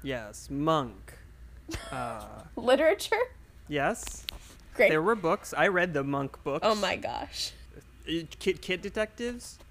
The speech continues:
Speaker 2: Any detectives, but mostly kids.
Speaker 1: Oh.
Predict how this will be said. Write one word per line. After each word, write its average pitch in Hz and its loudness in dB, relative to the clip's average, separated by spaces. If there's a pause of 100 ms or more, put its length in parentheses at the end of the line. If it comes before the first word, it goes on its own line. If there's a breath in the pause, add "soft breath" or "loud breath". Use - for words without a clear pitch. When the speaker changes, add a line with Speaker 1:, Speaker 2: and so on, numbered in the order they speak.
(520 loud breath)
Speaker 2:
Any 302 12
detectives, - 0
but 226 6
mostly 247 4
kids. - -8 (200)
Speaker 1:
Oh. 139 8